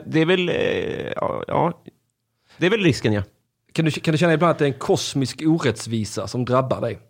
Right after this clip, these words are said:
Speaker 1: Nej, det kan jag faktiskt inte tycka.
Speaker 2: Nej,
Speaker 1: Jag har nog
Speaker 2: nej,
Speaker 1: tyckt det i
Speaker 2: nej.
Speaker 1: perioder, men
Speaker 2: Ja.
Speaker 1: just nu så tycker jag att jag ligger på ett orimligt plus.
Speaker 2: Ja, ja.
Speaker 1: Eh,
Speaker 2: Ja, det är ju ändå skönt.
Speaker 1: men jag tycker att jag, jag har åldrats dåligt.
Speaker 2: Ja.
Speaker 1: Det pratade vi om innan.
Speaker 2: Mm.
Speaker 1: Så det ligger på min minussida.
Speaker 2: Mm.
Speaker 1: Eh,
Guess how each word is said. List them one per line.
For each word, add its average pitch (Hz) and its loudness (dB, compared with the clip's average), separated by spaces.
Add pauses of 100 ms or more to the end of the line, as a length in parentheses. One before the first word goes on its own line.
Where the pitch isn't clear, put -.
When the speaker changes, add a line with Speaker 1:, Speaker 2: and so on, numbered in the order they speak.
(120)
Speaker 1:
Nej, 147 -2 (240)
det 143 4
kan 123 0
jag 107 2
faktiskt 113 2
inte 107 2
tycka. 107 2
Speaker 2:
Nej, 120 2
Speaker 1:
Jag 131 4
har - 4
nog 156 4
Speaker 2:
nej, 160 4
Speaker 1:
tyckt - -
det 165 4
i 147 2
Speaker 2:
nej. - 4
Speaker 1:
perioder, 131 4
men 127 4
Speaker 2:
Ja. 160 4
Speaker 1:
just 156 2
nu 165 4
så 143 0
tycker 139 2
jag 127 6
att 123 -8
jag 123 4
ligger 120 2
på 110 0
ett 117 2
orimligt 113 4
plus. - 0
Speaker 2:
Ja, 135 2
ja. 135 0
Speaker 1:
Eh, 123 2
Speaker 2:
Ja, 110 6
det - 4
är - 6
ju - 4
ändå 110 2
skönt. 104 -4
Speaker 1:
men 175 4
jag 180 4
tycker 165 2
att 147 2
jag, 147 6 (100)
jag 156 6
har 160 6
åldrats 160 4
dåligt. 180 2 (220)
Speaker 2:
Ja. 135 4
Speaker 1:
Det 143 2
pratade 151 2
vi 147 4
om 147 4
innan. 131 0
Speaker 2:
Mm. 135 0
Speaker 1:
Så - -2
det 160 4
ligger 151 2
på 135 -2
min 143 0
minussida. 120 0 (100)
Speaker 2:
Mm. 135 0 (600)
Speaker 1:
Eh, 110 0